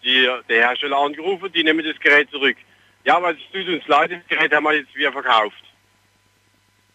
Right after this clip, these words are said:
Na, ich sag, das kann er doch gar nicht. Ja doch, das, das Gerät, Sie haben eine Gutschrift gekriegt, das Gerät gehört wieder uns.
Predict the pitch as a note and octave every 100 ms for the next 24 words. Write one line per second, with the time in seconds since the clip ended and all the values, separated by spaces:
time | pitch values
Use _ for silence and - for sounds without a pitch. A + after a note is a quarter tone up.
0 | _ _ _ _ _ G2 B2 A#2+ A2 -
1 | D3+ A3 E3+ - D3 C3 A#2 - _ _
2 | _ _ _ _ _ _ _ _ _ _
3 | A2+ C#3+ G#3+ F#3+ C#3+ B2 - B2+ - A2+
4 | A#2 C#3 G3 E3+ C3+ C3+ A#2+ C#3 - A3+
5 | F#3 - C3 A2 B2+ C#3+ F3+ B3 F3